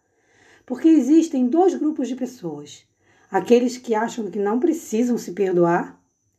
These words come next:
e aqueles que acham que não merecem perdão.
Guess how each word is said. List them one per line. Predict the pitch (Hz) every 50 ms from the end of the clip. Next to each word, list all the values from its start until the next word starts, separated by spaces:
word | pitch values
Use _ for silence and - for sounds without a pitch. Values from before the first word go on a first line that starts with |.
| _ _ _ _ _ _ _ _ _ _ _ -
e | 262 247
aqueles | 262 262 - - 269 294 320 339 349 339 - -
que | - - - 277
acham | 247 277 269 - 330 302 247
que | 302
não | 254 240 254
merecem | 277 294 269 240 240 269 277 - - 202 180 175
perdão. | 190 175 175 165 156 143 139 - -